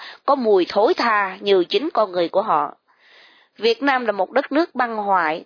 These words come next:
tắc nghẽn, không lối thoát từ đối nội cho đến đối ngoại, nhưng không phải phát xuất từ những mạch nước nhỏ hay những dòng sông nhỏ. Ở tuổi hai mươi,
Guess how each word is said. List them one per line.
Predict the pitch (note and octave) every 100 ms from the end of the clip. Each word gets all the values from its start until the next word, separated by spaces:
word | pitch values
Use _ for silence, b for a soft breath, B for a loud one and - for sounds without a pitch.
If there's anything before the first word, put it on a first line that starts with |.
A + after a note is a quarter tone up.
| _
tắc | D#4+ -
nghẽn, | A#3+ G#3 F3 F3 B3+ _
không | - B3 G#3
lối | F#3 C4+
thoát | A#3+ A#3+ D#4 -
từ | A#3+ A3
đối | G#3 D4
nội | B3+ F#3+ F3+
cho | A3+
đến | G3+ A#3+
đối | A3 C4
ngoại, | B3+ F#3+ D#3 D#3+ B B B B
nhưng | B3 B3 G#3
không | C#4 B3
phải | G3+
phát | - D4 -
xuất | - E4+ - -
từ | G#3
những | F3+ A#3
mạch | G3+ -
nước | A3 - A#3
nhỏ | F#3+ D#3 A3 -
hay | G#3 G3 F#3
những | E3+ A3+
dòng | A3+ F3+ E3
sông | - A#3 G#3+
nhỏ. | D3+ G2+ G#3+ B3+ _ _ _ _ _ _ _ _ _ _ _
Ở | G#3+
tuổi | A3 G#3 B3+
hai | C4 B3+
mươi, | A#3+ A#3 A3 G#3+